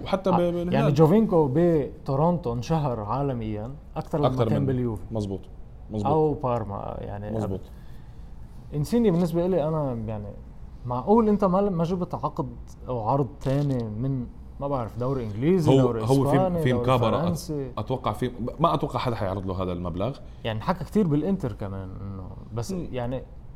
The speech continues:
Speaker 2: أنت ما ربحت شي فعليًا بمسيرتك. ما ربحت شي.
Speaker 1: ولا عملت شي.
Speaker 2: يعني
Speaker 1: اليورو.
Speaker 2: غير، غير ال-، مع إيطاليا طبعًا.
Speaker 1: لا،
Speaker 2: وكان،
Speaker 1: آه.
Speaker 2: كان يعني كان جزء أساسي من المنت-،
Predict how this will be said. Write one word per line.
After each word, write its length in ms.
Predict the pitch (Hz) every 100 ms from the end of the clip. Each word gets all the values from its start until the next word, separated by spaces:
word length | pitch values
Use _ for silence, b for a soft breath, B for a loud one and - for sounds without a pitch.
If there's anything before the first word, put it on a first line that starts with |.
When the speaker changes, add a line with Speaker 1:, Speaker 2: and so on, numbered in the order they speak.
| -
Speaker 2:
أنت 140 | 214 214
ما 120 | 214
ربحت 320 | 233 240 -
شي 180 | - 240
فعليًا 480 | - 131 160 185 135
بمسيرتك. 680 | 110 110 113 123 170 - - - - - - 165 185 -
ما 100 | -
ربحت 280 | 214 208 -
شي. 280 | - 196 123 151
Speaker 1:
ولا 140 | 156
عملت 160 | 156 139
شي. 140 | 131 - -
Speaker 2:
يعني 140 | 127
Speaker 1:
اليورو. 180 | 165 143
Speaker 2:
غير، 200 | 170 139
غير 200 | 131 139
ال-، 380 | 120 113 110 113
مع 140 | 113
إيطاليا 340 | 110 131 123 101
طبعًا. 300 | 117 110 - - - - -
Speaker 1:
لا، 60 | 120
Speaker 2:
وكان، 300 | 190 170 175
Speaker 1:
آه. 60 |
Speaker 2:
كان 360 | 151 175 180 170
يعني 300 | 156 160 160
كان 280 | 160 165 151
جزء 280 | 156 156
أساسي 320 | 131 156 151 131
من 80 | 120
المنت-، 300 | 120 127